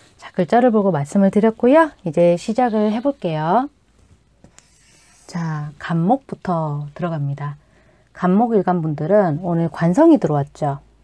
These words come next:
정관입니다. 정관이 들어왔고, 환경적으로는 병지라고 하는 환경에 놓이게 됩니다. 병지는 아픈 일들이 생길 수도 있지만, 내가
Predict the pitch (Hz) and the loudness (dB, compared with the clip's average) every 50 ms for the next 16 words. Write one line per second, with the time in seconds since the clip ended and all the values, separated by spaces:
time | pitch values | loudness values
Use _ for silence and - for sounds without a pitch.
0 | _ _ _ _ - _ _ - - 165 156 147 190 196 190 170 151 143 143 147 | _ _ _ _ -20 _ _ -6 -4 -2 0 2 4 4 4 2 0 -2 -2 0
1 | 156 180 220 240 - - _ - - 147 139 151 151 151 143 147 165 156 160 156 | 0 0 0 0 -2 -6 _ -14 -12 -10 -8 -6 -6 -6 -6 -4 -6 -4 -4 -4
2 | 143 143 - _ - 226 233 190 147 143 - _ _ - - - _ _ - 269 | -6 -8 -10 _ 0 2 4 4 2 0 -6 _ _ -20 -20 -20 _ _ 0 2
3 | 262 269 302 330 330 330 311 247 233 202 190 170 151 151 151 160 185 180 147 143 | 4 4 6 4 4 4 2 2 2 2 2 2 0 0 0 0 0 0 0 0
4 | 139 - - 156 151 156 151 240 262 269 240 196 190 165 156 156 165 180 233 240 | -2 -4 -4 -2 -2 0 0 2 2 2 2 2 0 0 0 -2 -2 -2 -2 -2
5 | 226 254 240 208 147 147 147 160 - 196 180 165 151 147 143 143 143 143 143 143 | -2 -2 -2 -2 -2 -2 -4 0 0 -2 -2 0 -2 -2 -4 -4 -4 -4 -4 -4
6 | 147 147 147 _ _ _ _ _ _ _ - - - - _ _ _ _ _ _ | -6 -8 -10 _ _ _ _ _ _ _ -20 -20 -20 -20 _ _ _ _ _ _
7 | _ - - - - - _ _ - - 156 160 165 - 247 254 240 202 143 143 | _ -20 -20 -20 -20 -20 _ _ -8 -4 -4 -2 0 2 2 4 4 4 2 0
8 | - - 311 339 339 320 294 294 277 254 262 277 277 285 269 - - - 226 160 | 2 2 4 6 6 6 6 4 2 4 4 4 4 4 2 0 0 0 0 0
9 | 143 - - 190 214 247 240 170 160 151 180 180 185 185 185 | 0 -2 0 2 2 2 2 2 2 2 4 4 4 4 2